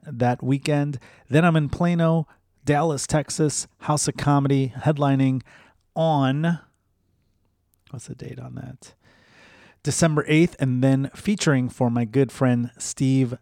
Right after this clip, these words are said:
Simone the rest of the week. Uh, upcoming dates in Chicago at Zanies, um, G-Man Tavern, Laugh Factory, and, uh,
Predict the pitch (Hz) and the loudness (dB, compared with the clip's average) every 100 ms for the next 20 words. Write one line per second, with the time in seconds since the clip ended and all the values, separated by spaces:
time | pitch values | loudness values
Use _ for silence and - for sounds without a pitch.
0 | - - 143 120 123 120 113 110 117 - | -10 -6 -2 2 2 2 2 0 -2 -2
1 | 113 123 160 - - - - _ _ - | -2 0 -2 -4 -16 -20 -20 _ _ -14
2 | - 113 110 110 110 110 135 143 _ _ | -6 -4 -4 -6 -8 -10 -12 -20 _ _
3 | _ _ 143 135 147 139 123 135 123 123 | _ _ -4 0 0 0 4 2 2 -2
4 | - 127 139 135 131 135 135 131 120 120 | -4 -2 2 2 2 0 0 -2 -6 -2
5 | 147 165 160 156 139 - - - - - | -2 0 0 -2 -4 -10 -20 -20 -20 -10
6 | 123 113 120 170 175 165 147 151 139 131 | -8 -6 -2 2 4 4 2 2 2 2
7 | 131 131 127 - _ _ _ _ _ _ | 2 0 -2 -8 _ _ _ _ _ _
8 | - - 135 135 - 131 123 - 127 123 | -20 -2 2 2 4 2 2 0 2 2
9 | 120 - 131 117 113 110 110 113 113 113 | -2 -2 0 0 0 -4 -4 -6 -4 -6
10 | 113 | -6